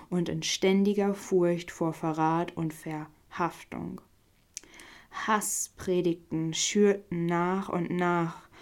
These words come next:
auch im Volk, den Glauben an das Böse, in uns Frauen, und zum blinden Hass kam die Angst ums eigene Leben hinzu, was zu Verrat und Auslieferung aus den eigenen Reihen führte.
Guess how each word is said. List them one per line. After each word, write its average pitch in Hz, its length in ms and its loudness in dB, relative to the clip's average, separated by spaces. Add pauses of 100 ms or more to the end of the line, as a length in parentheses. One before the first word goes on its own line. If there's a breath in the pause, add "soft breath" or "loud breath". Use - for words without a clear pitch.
(140 loud breath)
auch 190 220 0
im 185 160 2
Volk, 180 560 4
den 175 180 2
Glauben 175 460 6
an 170 100 0
das 160 220 -6
Böse, 175 580 6 (480 loud breath)
in 185 140 0
uns 170 180 0
Frauen, 170 720 2 (280 loud breath)
und 175 200 2
zum 175 320 0
blinden 196 580 6
Hass 170 280 -4
kam 165 280 -2
die 165 220 0
Angst 180 400 0
ums 156 260 -4
eigene 180 640 0
Leben 165 580 2 (100)
hinzu, 170 580 -6 (1400 loud breath)
was 196 360 4
zu 202 140 0
Verrat 196 600 0
und 175 280 -2
Auslieferung 185 1000 2
aus 170 360 -2
den 175 220 0
eigenen 185 500 2
Reihen 170 400 0
führte. 170 420 -8